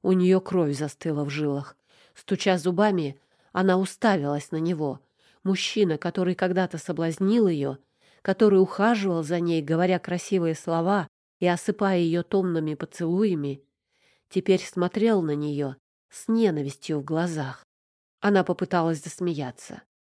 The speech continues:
«Где ты это слышал?» «Ты ужасная лгунья». Тихо сказал он. «Неужели ты лжёшь мне уже почти год?»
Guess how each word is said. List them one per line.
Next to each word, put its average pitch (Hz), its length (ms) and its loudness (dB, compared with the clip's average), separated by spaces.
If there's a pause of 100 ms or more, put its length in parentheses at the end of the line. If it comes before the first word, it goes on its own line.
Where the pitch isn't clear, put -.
(240)
«Где 190 300 4
ты 190 100 2
это 180 240 0
слышал?» 175 600 -6 (600)
«Ты 175 120 0
ужасная 175 680 0
лгунья». 165 760 -2 (480)
Тихо 180 260 -2
сказал 170 540 -2
он. 160 260 0 (460)
«Неужели 208 580 6
ты 240 160 0
лжёшь 220 520 2
мне 147 400 -4 (120)
уже 175 260 -4
почти - 460 -6
год?» 180 440 -2